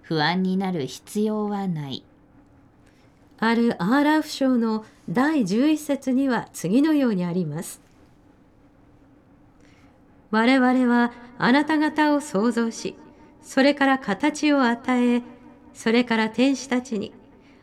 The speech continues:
Speaker 2: アーダムに向かってひれ伏しなさいと言った。彼らはひれ伏したが、イブリースだけはひれ伏す者の中には入らなかっ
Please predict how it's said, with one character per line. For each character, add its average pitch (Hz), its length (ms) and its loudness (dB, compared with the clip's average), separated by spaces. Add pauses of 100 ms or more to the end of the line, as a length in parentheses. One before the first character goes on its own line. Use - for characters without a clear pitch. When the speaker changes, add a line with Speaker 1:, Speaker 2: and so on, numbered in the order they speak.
(140)
Speaker 2:
ア 302 220 4
ー - 20 -4
ダ 311 140 2
ム 277 120 2
に 262 100 4
向 247 140 4
か 285 180 -2
っ 285 40 -6
て 285 260 -2
ひ - 180 -4
れ 269 140 2
伏 294 100 -8
し 285 200 0
な 269 160 2
さ 294 160 -2
い 294 80 -2
と - 100 -6
言 175 120 -4
っ - 20 -16
た。 - 140 -20 (1200)
彼 233 300 6
ら 214 120 2
は 202 100 -2
ひ 190 200 -2
れ 247 100 4
伏 - 120 -6
し - 120 -14
た 247 140 0
が、 226 260 0 (420)
イ 226 140 2
ブ 269 160 2
リ 269 140 6
ー 247 40 2
ス 226 180 -4
だ 233 140 -2
け 262 160 -4
は 240 220 -4 (320)
ひ - 200 0
れ 269 140 6
伏 247 80 -4
す - 220 -4
者 220 320 2
の 277 160 2
中 277 360 0
に 285 140 0
は 285 260 -4
入 240 360 0
ら 285 100 2
な 254 140 2
か 185 140 -6
っ - 60 -10